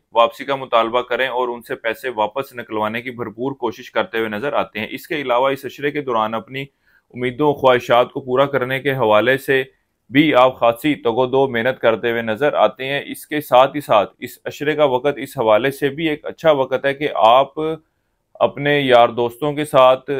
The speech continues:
बेहतर ताल्लुकात इस्तवार करने की कोशिश करेंगे और अप-, और इस अशरे के दौरान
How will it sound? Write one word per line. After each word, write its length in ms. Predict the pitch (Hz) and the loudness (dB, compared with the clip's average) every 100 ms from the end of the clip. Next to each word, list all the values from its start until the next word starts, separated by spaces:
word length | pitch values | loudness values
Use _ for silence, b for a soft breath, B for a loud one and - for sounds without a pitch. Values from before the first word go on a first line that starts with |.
| - _ _ 113 | -8 _ _ -4
बेहतर 280 | 113 110 143 | -4 -2 2
ताल्लुकात 480 | 143 143 143 135 135 | 2 2 4 2 2
इस्तवार 380 | 139 139 127 127 | -2 4 6 4
करने 320 | 127 120 131 | -4 -4 -8
की 60 | 131 | -6
कोशिश 320 | 131 123 127 | -6 -6 -8
करेंगे 340 | - 120 131 139 | -6 -4 -2 -2
और 160 | 143 82 | -2 -2
अप-, 180 | 104 _ _ _ _ _ _ | -8 _ _ _ _ _ _
और 240 | 131 151 | 4 4
इस 160 | 104 135 | 2 -4
अशरे 280 | 127 160 156 | -6 -4 -4
के 100 | 160 | -4
दौरान 440 | 143 117 98 92 | -4 0 0 -2